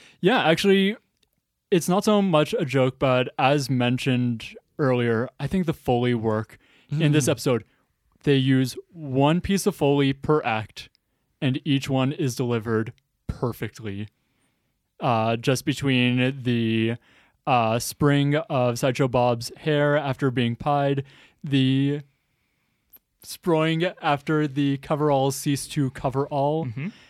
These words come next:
Speaker 1: and then finally the sound of the pipe as Sideshow Bob slowly rotates
Speaker 3: <laughs>
Speaker 1: around it. Oh.
Speaker 2: Le
Speaker 3: Very
Speaker 2: mot
Speaker 3: good.
Speaker 2: juste.
Speaker 3: Very good. Ah, le mot juste.
Speaker 2: <laughs>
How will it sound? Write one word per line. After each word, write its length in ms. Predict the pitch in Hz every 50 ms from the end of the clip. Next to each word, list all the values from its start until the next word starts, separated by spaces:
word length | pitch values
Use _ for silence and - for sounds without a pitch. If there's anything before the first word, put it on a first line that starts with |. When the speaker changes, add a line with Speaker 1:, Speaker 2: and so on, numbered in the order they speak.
| _ _ -
Speaker 1:
and 380 | - 165 151 143 147 147 147 127
then 200 | 139 139 135 135
finally 680 | 135 - 135 123 123 123 123 120 120 117 113 107 110 107 - _ _ _ _ _ _ _ _ _ _ -
the 300 | 202 139 127 131 123 123
sound 580 | - - - 160 147 139 139 135 135 135 135 135 147 151 - _ -
of 260 | - 135 127 117 117
the 140 | 117 123 117
pipe 380 | - 123 135 120 117 - - - - _ -
as 240 | 147 127 120 120 -
Sideshow 420 | - 127 117 113 110 - 127 117
Bob 400 | 113 120 110 113 117 110 - - _ _ _ _ _ _ _ _
slowly 960 | - - - - - 139 135 139 143 143 147 143 143 139 143 139 139 143 139 135
rotates 720 | 127 120 117 120 117 117 120 - 147 - - - 165 160
Speaker 3:
<laughs> 80 | 135 127
Speaker 1:
around 320 | 120 113 113 113 110 107
it. 180 | 110 107 110 - - _ - 139
Oh. 220 | - 139 117 101 104 - 143 - _ - - _ _ - 131 _ _ _ - _ _ _ _ _ _ _ _ _ _ _ _ _ _ - - - - - - _ -
Speaker 2:
Le 140 | 123 127 135
Speaker 3:
Very 100 | 131 135
Speaker 2:
mot 80 | 139 127
Speaker 3:
good. 140 | 131 156 151
Speaker 2:
juste. 280 | 135 - - - -
Speaker 3:
Very 280 | - 127 123 127 127 -
good. 200 | 127 135 120 113 120
Ah, 240 | 131 135 135 - -
le 140 | 262 202 127
mot 160 | 131 135 135
juste. 320 | 135 151 165 156 - - - 156 151 - -
Speaker 2:
<laughs> 200 | 165 147 220